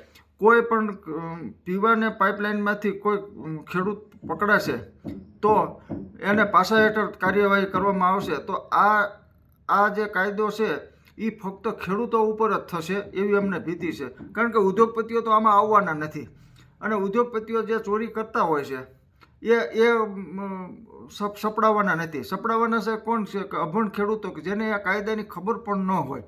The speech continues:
ત્યારે આ પાસા હેઠળની જે કાર્યવાહી થશે એમાં મોટા ભાગે ખેડૂતો જ, અ, હેરાન અને પરેશાન થશે. અને આ કાયદા મુજબ કીડીને કોચનો ડામ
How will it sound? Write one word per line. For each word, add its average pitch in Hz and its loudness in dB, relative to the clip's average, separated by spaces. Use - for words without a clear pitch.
ત્યારે 220 2
આ 226 6
પાસા 196 0
હેઠળની 220 0
જે 196 2
કાર્યવાહી 214 0
થશે 208 -4
એમાં 208 -2
મોટા 185 -2
ભાગે 196 -4
ખેડૂતો 214 -2
જ, - -4
અ, - -12
હેરાન 190 2
અને 185 -4
પરેશાન 185 -6
થશે. 160 -8
અને 208 -2
આ 220 4
કાયદા 220 -2
મુજબ 214 -4
કીડીને 233 -4
કોચનો 220 -2
ડામ 180 0